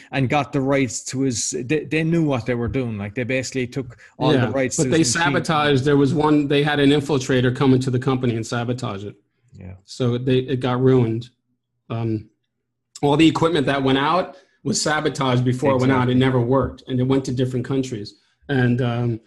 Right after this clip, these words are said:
Speaker 2: yeah, he cured sixteen patients in nineteen thirty-four that had been through chemo and radiation and were left to dead. And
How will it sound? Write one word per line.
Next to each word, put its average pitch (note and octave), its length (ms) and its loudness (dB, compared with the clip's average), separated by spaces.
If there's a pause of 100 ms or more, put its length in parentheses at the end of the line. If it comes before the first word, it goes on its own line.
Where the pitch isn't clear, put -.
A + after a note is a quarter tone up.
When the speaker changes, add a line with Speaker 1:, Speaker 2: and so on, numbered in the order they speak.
(100)
Speaker 2:
yeah, E3 120 4
he D3+ 120 2
cured D3 320 2
sixteen D3+ 500 0
patients C#3+ 440 0
in B2 80 4
nineteen C3 380 2
thirty-four B2+ 920 2 (640)
that C3+ 320 -2 (240)
had C3 260 0
been D#3 460 4 (640)
through C#3 360 4
chemo E3 460 2
and C#3 140 4
radiation C3 800 4 (720)
and C3 160 6
were C3 80 6
left C3 300 2
to C3 60 0
dead. A2 360 -4 (720)
And A#2 440 0